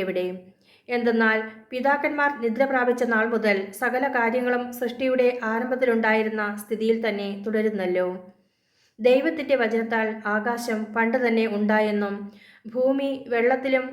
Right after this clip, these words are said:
വെള്ളത്താലും ഉറപ്പിക്കപ്പെട്ടിരിക്കുന്നുവെന്നും അന്നത്തെ ആ ലോകം വെള്ളത്താൽ നശിച്ചുവെന്നും ഉള്ള വസ്തുതകൾ അവർ വിസ്മരിക്കുന്നു. വിധിയുടെയും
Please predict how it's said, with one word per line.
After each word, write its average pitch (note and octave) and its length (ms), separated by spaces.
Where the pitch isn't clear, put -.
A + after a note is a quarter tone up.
വെള്ളത്താലും A3+ 640
ഉറപ്പിക്കപ്പെട്ടിരിക്കുന്നുവെന്നും G#3+ 1040
അന്നത്തെ C4+ 320
ആ A#3 60
ലോകം A3 300
വെള്ളത്താൽ A3 440
നശിച്ചുവെന്നും G#3+ 600
ഉള്ള C#4+ 140
വസ്തുതകൾ A3+ 480
അവർ G3+ 180
വിസ്മരിക്കുന്നു. G#3 680
വിധിയുടെയും C4 760